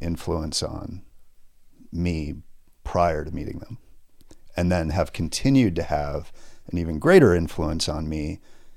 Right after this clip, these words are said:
in friendship. So that's certainly true about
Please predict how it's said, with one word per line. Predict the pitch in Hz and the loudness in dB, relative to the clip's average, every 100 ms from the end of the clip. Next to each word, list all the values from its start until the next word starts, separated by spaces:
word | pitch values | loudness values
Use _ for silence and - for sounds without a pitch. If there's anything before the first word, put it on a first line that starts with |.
| - - - | -20 -20 -6
in | 82 82 | -4 -4
friendship. | - 80 73 - - - - - - _ - | 0 -2 -2 -6 -8 -16 -18 -18 -20 _ -12
So | - | -6
that's | 73 | -2
certainly | - 135 135 101 78 | 4 6 6 2 0
true | - 82 | -2 -2
about | 78 71 76 - | -2 -2 -4 -6